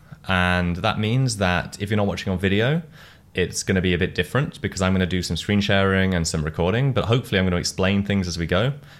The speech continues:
So whether you're listening to the audio version or watching the video version on YouTube, you can really understand and get what I'm doing. So when I started this show, what I really wanted to do was to actually create something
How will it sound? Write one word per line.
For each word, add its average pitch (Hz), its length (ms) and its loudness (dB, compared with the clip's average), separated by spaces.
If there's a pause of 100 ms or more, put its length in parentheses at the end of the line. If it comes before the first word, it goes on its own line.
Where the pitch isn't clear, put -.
So - 200 -4
whether 92 180 2
you're 92 80 0
listening 92 280 0
to - 60 -10
the 98 60 0
audio 113 260 2
version 110 440 0
or 90 160 -2
watching 92 240 -2
the 85 60 0
video 90 280 2
version 90 280 -2
on 82 100 0
YouTube, 127 500 -2
you 85 100 0
can 85 140 -2
really 87 180 2
understand 82 400 0
and 78 140 -2
get 78 180 -2
what 73 120 -4
I'm 78 80 -6
doing. - 240 -12 (1500)
So 110 160 0
when 135 160 2
I 170 60 6
started 127 420 2
this 104 120 -2
show, 92 400 2
what 107 160 0
I - 20 0
really 131 220 0
wanted 131 180 2
to 113 80 -2
do 90 480 0
was 90 520 -2
to 90 220 -4
actually 90 280 -4
create 90 420 -2
something 143 500 -2